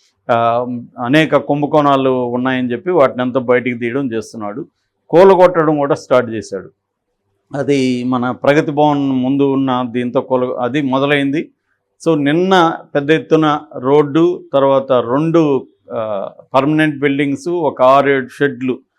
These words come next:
వీటిని నిన్న కూలగొట్టినట్టు చెప్తున్నారు ఈ మర్రి రాజశేఖర్ రెడ్డి. ఆయన మల్లారెడ్డి అల్లుడు అనమాట.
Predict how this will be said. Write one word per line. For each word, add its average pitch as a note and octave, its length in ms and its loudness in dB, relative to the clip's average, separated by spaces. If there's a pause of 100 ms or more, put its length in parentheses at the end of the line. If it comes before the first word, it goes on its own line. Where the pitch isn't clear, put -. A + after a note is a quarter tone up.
(280)
వీటిని F3+ 380 -2
నిన్న C#3+ 280 -2
కూలగొట్టినట్టు C3+ 760 -4
చెప్తున్నారు A#2+ 720 -4 (100)
ఈ B2 600 -6
మర్రి C3+ 540 2
రాజశేఖర్ B2+ 520 2
రెడ్డి. G#2 200 -10 (160)
ఆయన C3 240 -4
మల్లారెడ్డి C3+ 560 2
అల్లుడు A#2 300 -2
అనమాట. G2 320 -8